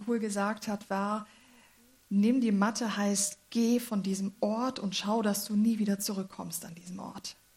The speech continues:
Du hast diesen Ort nicht nötig, du brauchst ihn nicht. Das Einzige, was du brauchst, ist er,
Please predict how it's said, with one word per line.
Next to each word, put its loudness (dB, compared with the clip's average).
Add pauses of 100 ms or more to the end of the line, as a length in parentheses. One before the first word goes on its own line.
(640)
Du -2
hast -2
diesen 0
Ort -2
nicht -2
nötig, 0
du -2
brauchst -4
ihn -8
nicht. -12 (260)
Das 0
Einzige, 2
was 2
du -2
brauchst, -2
ist -2
er, -6